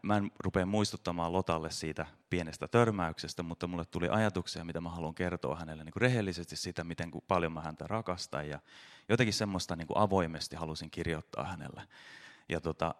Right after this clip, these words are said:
hän sitten kirjoitti itse asiassa, mun täytyy sanoa, että mä ajattelin, että mä, mä kirjoitin hyvin, niin hän kirjoitti vielä niinku ainakin kymmenen kertaa paremmin. Ja sitten mä oikein hämmästelin, että, että miten mun tytär osaa sanottaa noita asioita noin hienosti.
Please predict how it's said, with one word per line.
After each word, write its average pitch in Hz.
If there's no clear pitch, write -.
hän 127
sitten 113
kirjoitti 101
itse 95
asiassa, 90
mun 95
täytyy 95
sanoa, 98
että 90
mä 95
ajattelin, 90
että 92
mä, 95
mä 113
kirjoitin 82
hyvin, 82
niin 92
hän 98
kirjoitti 85
vielä 82
niinku 80
ainakin 92
kymmenen 110
kertaa 80
paremmin. 82
Ja 73
sitten 85
mä 85
oikein 87
hämmästelin, 78
että, 80
että -
miten 107
mun 104
tytär 90
osaa 85
sanottaa 85
noita 76
asioita 78
noin 82
hienosti. -